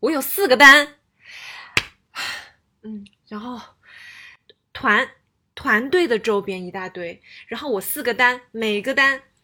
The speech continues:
Speaker 1: 他每个人的那个粉丝的那个站子又出很多周边。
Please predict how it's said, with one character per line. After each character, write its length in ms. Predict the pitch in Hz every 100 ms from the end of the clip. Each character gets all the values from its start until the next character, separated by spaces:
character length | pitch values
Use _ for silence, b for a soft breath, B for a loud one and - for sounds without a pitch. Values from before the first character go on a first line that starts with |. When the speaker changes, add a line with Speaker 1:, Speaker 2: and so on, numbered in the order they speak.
| _ -
Speaker 1:
他 100 | 294
每 180 | 226
个 140 | 196 254
人 260 | 240 226
的 160 | 247 247
那 180 | 247 233
个 380 | 208 202 190 185
粉 200 | - 180
丝 280 | 180 220 220
的 120 | 214
那 120 | 208
个 100 | 202
站 260 | 202 226 196
子 140 | 185
又 180 | 226 302
出 280 | - - 226
很 180 | 220 170
多 160 | 180
周 220 | 175 185 180
边。 340 | 180 175